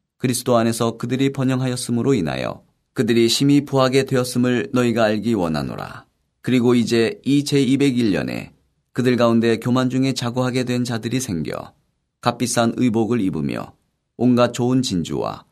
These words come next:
세상의 좋은 것으로 꾸민과 같은 일을 하기 시작하였더라. 또 그때로부터 그들이 그들의 물건과 그들의 소유를 더 이상 공유하지 아니하였더라.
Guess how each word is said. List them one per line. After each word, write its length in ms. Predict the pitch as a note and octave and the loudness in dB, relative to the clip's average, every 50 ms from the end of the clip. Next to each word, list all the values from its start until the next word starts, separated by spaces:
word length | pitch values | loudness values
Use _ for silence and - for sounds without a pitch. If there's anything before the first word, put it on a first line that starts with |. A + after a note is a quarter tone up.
| _ _ _ _ | _ _ _ _
세상의 480 | - - B2 A#2 B2 A2+ A2+ A2+ A2+ G#2 | -8 -6 -2 0 0 0 2 0 0 -2
좋은 280 | A2 B2+ B2 B2+ C3 | -2 -2 0 2 2
것으로 360 | B2+ B2+ B2 - B2+ B2+ B2+ - | 2 0 0 -2 -2 -2 -2 -2
꾸민과 440 | - B2 B2+ B2 B2 A#2 A#2+ A#2+ | -2 0 2 2 2 2 2 0
같은 320 | A#2 A#2 A2+ - - B2 A#2 | 0 -2 -2 -2 -2 0 0
일을 200 | A2 A2 A2+ A2 | 0 0 -2 -2
하기 240 | A#2 A#2 G#2+ A2 G#2+ | -4 -4 -6 -6 -8
시작하였더라. 920 | - - A2 G#2 - G#2+ F2+ D#2+ D2 - - G#1+ G1+ G1+ - - - _ _ _ _ _ _ _ _ - | -6 -8 -8 -8 -8 -8 -6 -6 -8 -8 -10 -12 -12 -12 -12 -14 -18 _ _ _ _ _ _ _ _ 0
또 220 | C#3 C3 C3 C3 | 2 2 2 2
그때로부터 640 | - A2 - C3 B2 A#2+ A#2 A#2 A#2 - B2 A2+ - | -2 0 2 2 4 4 2 0 0 0 -2 -2 -2
그들이 520 | - A2+ G#2 A#2 A2 A2+ A2+ A2 - - - _ _ _ _ | -2 -4 -2 -2 0 0 0 -2 -2 -6 -8 _ _ _ _
그들의 360 | - B2 B2 C#3 C3+ C#3+ C#3+ | -8 -4 0 2 2 4 2
물건과 800 | A#2+ A#2 B2+ B2+ B2+ A#2+ G#2 E2+ D#2 C2 G#1+ G1+ G1+ G1+ - _ _ _ _ _ _ _ | 2 2 0 0 0 0 0 -2 -2 -4 -4 -6 -6 -8 -10 _ _ _ _ _ _ _
그들의 340 | - C3 C3 B2 A#2 B2 A#2 | -4 -2 0 0 2 0 0
소유를 460 | A#2 - B2 A#2+ A#2 A#2 A#2 A#2 A2+ | 0 0 0 0 2 2 0 0 0
더 120 | A#2 A#2+ B2+ | 0 -2 -2
이상 260 | B2+ B2+ C3+ C3 B2+ | 0 0 0 -2 -2
공유하지 500 | - B2+ B2 B2+ B2+ B2+ A#2+ A#2+ B2+ B2+ | 0 0 0 0 0 0 -2 -4 -2 -2
아니하였더라. 840 | A2+ G#2+ A2 A#2 A2 G#2 G2+ F#2+ - - - B1 A1 G1+ - - - | -2 -2 -2 -2 -4 -4 -6 -10 -10 -10 -8 -8 -8 -10 -12 -16 -20